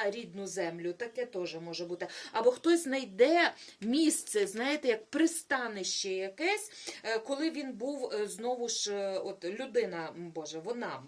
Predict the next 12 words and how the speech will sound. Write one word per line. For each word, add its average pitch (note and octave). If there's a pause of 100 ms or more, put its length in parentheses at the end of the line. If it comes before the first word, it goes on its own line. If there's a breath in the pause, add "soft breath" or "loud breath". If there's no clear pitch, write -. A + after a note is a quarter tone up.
м, G3
людина G3+
в G#3+
такому A#3
от, A#3+ (400 loud breath)
е, G3+ (1300)
ситуації, C#4+
людина, C#4
яка A#3
шукала B3+
собі A3 (280 loud breath)
оце, A#3